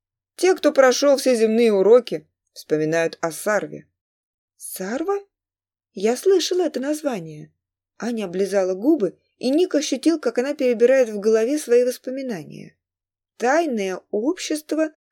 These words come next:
в котором, по легенде, состояли стражи книги судеб. Верно? Мне Лир рассказывал, кажется.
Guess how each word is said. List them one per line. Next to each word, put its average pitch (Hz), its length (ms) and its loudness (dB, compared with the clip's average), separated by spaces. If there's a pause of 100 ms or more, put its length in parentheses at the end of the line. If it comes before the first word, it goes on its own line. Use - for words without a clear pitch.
в - 80 -20
котором, 294 580 0
по 240 80 2
легенде, 233 560 -2
состояли 233 720 0
стражи 277 640 -2
книги 262 460 -4
судеб. 196 640 -6 (640)
Верно? 277 540 -2 (420)
Мне 311 420 -2
Лир 311 280 6
рассказывал, 190 580 0
кажется. 160 560 -8